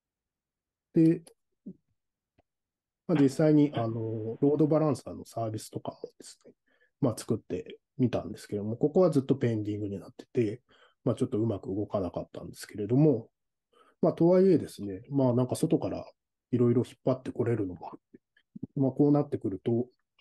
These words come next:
まあ、ここのジーピーユーの環境を使って、なんか結構いろいろできそうなんじゃないかな、なんて思ったりも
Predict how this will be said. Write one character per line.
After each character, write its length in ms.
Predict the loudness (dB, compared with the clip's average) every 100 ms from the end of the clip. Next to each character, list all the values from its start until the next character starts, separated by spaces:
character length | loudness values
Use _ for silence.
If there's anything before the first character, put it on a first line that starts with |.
| _ _ _ _ _ _ _ -12
ま 60 |
あ、 20 |
こ 120 | -10 -2
こ 140 | 2
の 100 | 2
ジ 180 | 4 2
ー 100 | 4
ピ 100 | 6
ー 20 |
ユ 100 | 6
ー 20 |
の 60 | 2
環 220 | -4 -8
境 140 | -6 -10
を 40 |
使 220 | -6 -8
っ 20 |
て、 380 | -8 -8 -8 -8 _ -20 -20 -20 _ _ -4
な 60 |
ん 80 | -4
か 240 | -2 -6 -6 _
結 160 | -10 -4
構 140 | -2
い 40 |
ろ 160 | 0 -2
い 40 |
ろ 100 | -2
で 140 | -4 -6
き 80 | 0
そ 180 | 0
う 40 | 0
な 100 | -4
ん 100 | -8 _ _ _
じ 80 | -8
ゃ 60 | -4
な 120 | -4
い 40 | -4
か 140 | -6
な、 100 | -4 -4 -4
な 100 | -8
ん 60 | -12 -10
て 220 | -10 -12 -20 _ _ -12
思 180 | -8 -8
っ 40 | _
た 100 | -12
り 120 | -12
も 140 | -16